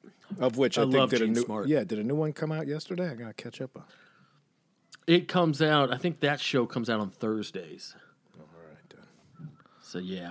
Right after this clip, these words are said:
Speaker 2: we finished the, uh, uh, the, speaking of Jean Smart, she's in two shows at the same time. Have you seen Mayor of Easttown?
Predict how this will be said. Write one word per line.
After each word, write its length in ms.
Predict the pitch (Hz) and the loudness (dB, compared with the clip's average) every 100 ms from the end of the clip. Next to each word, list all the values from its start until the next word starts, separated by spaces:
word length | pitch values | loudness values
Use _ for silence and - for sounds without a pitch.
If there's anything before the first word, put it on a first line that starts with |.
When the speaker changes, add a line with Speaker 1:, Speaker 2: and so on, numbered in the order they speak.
| 139 | 4
Speaker 2:
we 160 | 143 | 4
finished 420 | 143 175 139 131 139 | 8 6 6 4 4
the, 180 | 120 | 4
uh, 60 | 113 | 6
uh, 800 | 104 104 - 113 95 90 87 - - _ - | 2 -2 -4 -4 -4 -6 -10 -12 -20 _ -18
the, 160 | - - | -10 -8
speaking 340 | - 135 127 | 4 4 4
of 80 | 110 | 2
Jean 200 | 110 113 | 2 0
Smart, 380 | - 123 123 104 | 0 2 2 2
she's 180 | - 120 | -4 -4
in 80 | 120 | -2
two 240 | - 156 131 | 6 8 8
shows 420 | 131 127 120 113 | 6 4 4 0
at 80 | 107 | -2
the 60 | |
same 200 | - 110 | -2 0
time. 320 | 127 127 107 - | 0 0 0 -4
Have 80 | - - - 147 | -16 -20 -2 2
you 80 | 143 | 6
seen 280 | 156 135 | 6 6
Mayor 360 | 127 156 151 143 | 6 8 8 6
of 240 | 117 - 143 | 2 -2 0
Easttown? 680 | 160 - 160 151 147 147 | 2 2 0 0 0 -2